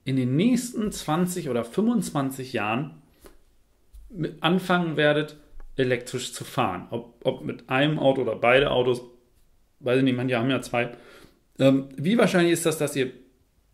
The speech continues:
ein Elektroauto habt? Mindestens eins im Haushalt. Oder wie wahrscheinlich ist es, dass ihr in den nächsten fünfundzwanzig Jahren anfangen werdet, mit Strom zu heizen, wenn denn der Strom auch so billig wird?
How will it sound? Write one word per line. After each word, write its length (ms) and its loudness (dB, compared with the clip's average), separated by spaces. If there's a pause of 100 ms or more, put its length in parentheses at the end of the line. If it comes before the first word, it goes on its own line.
ein 120 2
Elektroauto 540 0
habt? 280 -12 (240)
Mindestens 300 -4
eins 220 0
im 120 -2
Haushalt. 360 -4 (1300)
Oder 480 8
wie 140 -2
wahrscheinlich 560 0
ist 180 -4
es, 100 -4
dass 200 -2
ihr 60 0
in 40 2
den 140 0
nächsten 340 -2
fünfundzwanzig 880 -2
Jahren 560 0 (1120)
anfangen 420 2
werdet, 220 4
mit 120 0
Strom 400 2
zu 220 -6
heizen, 400 -2 (380)
wenn 120 0
denn 140 0
der 80 -2
Strom 300 2
auch 100 -2
so 140 -6
billig 340 2 (100)
wird? 160 -20